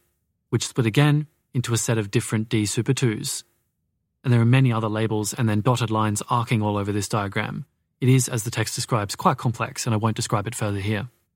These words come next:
The text goes on. In contrast, the M A C I D representation is significantly smaller and clearer. Rather than relying on information sets, the M A C I D uses information links,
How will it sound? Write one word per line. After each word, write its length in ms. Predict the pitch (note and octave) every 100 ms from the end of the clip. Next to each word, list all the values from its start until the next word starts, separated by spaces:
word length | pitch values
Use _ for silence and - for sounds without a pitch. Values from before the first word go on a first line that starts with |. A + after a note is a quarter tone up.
| _ _ _ _ _
The 60 | B2+
text 300 | D#3 C#3+ -
goes 180 | A2 G#2+
on. 260 | C3 A2+ _ _ _ _ _ _ _ _
In 100 | C#3
contrast, 640 | C3+ A3 B3 A#2 - - - _ _
the 180 | - D#3+
M 140 | F3+
A 160 | E3+ C#3+
C 220 | - D3
I 120 | A#2
D 200 | A2 E3
representation 640 | C#3+ G#2+ A2 G#2 G#2 G2 G#2+
is 60 | -
significantly 560 | B2 F3 E3 D3+ B2
smaller 400 | G#2 - C#3 A#2+
and 160 | A2+ G#2
clearer. 320 | - C#3 G#2 - _ _ _ _ _ _ _
Rather 260 | B2+ C#3+ C3+
than 160 | A#2+
relying 360 | A2+ A2 A2 G#2
on 100 | G#2
information 500 | G#2 - F3+ - C3+
sets, 440 | - A2 - - _ _ -
the 80 | A#2+
M 120 | B2
A 100 | A#2
C 160 | - A2
I 100 | G#2
D 140 | E3+
uses 420 | D#3+ B2 A#2 B2
information 580 | D3 B2+ A#2+ C3 C#3 A#2
links, 380 | G2+ - -